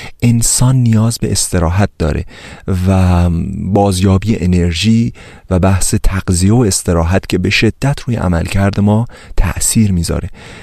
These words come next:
اه، اخیراً دیگه بحث تایم منیجمنت م-،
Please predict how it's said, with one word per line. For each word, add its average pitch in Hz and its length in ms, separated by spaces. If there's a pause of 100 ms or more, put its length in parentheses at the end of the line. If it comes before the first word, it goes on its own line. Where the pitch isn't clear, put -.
(220)
اه، 95 280
اخیراً 110 440
دیگه 117 640 (260)
بحث 98 300
تایم 95 320
منیجمنت 92 680
م-، - 140